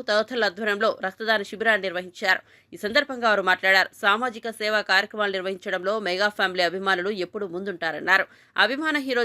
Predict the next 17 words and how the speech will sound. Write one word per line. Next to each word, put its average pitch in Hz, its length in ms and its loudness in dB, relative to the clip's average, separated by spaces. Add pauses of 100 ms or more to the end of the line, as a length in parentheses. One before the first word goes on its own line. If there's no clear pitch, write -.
జన్మదిన 208 420 0
వేడుకలను 202 400 -4
పురస్కరించుకొని 196 640 -6 (140)
సామాజిక 202 560 0
సేవా 196 200 -2 (100)
కార్యక్రమాలు 185 480 -2
చేయడం 170 220 -2 (140)
అభినందనీయమన్నారు. 175 840 0 (400)
ఇలాంటి 202 400 2
రక్తదాన 202 400 -2
శిబిరంలో 190 400 -4
స్వచ్ఛందంగా 196 580 -4
ముందుకొచ్చి 185 420 -4 (160)
రక్తదానం 220 520 0
చేసిన 185 260 -8
యువతను 196 300 -4 (120)
అభినందించారు. 180 680 -2